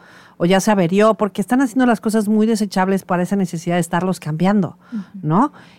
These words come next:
Speaker 1: Y ahora de que ya le salieron más aplicaciones y ya le salió más tecnología y ahora quiero el nuevo y demás. Aquí hay algo que no nos hemos parado.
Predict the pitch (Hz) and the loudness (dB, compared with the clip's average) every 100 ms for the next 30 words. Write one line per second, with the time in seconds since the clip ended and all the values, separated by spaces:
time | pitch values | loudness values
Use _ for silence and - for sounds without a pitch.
0 | - 180 175 185 185 170 175 175 208 220 | -4 2 4 4 2 0 0 0 0 2
1 | 190 185 185 175 190 180 165 139 190 190 | 0 2 0 0 -2 -8 -10 -6 -2 0
2 | 170 170 170 202 185 180 180 175 165 165 | 0 0 0 2 0 0 0 0 -2 -4
3 | 160 143 - 208 180 170 185 190 - 185 | -2 -4 0 2 2 2 2 0 -2 0
4 | 170 165 196 180 165 165 196 185 - - | 2 2 2 0 -2 0 -2 -2 -10 -20
5 | - - - 196 - 302 302 285 294 208 | -20 -20 -10 -6 0 4 4 4 2 0
6 | 202 220 214 220 - 170 165 185 | 0 0 -2 -4 -2 -2 0 -2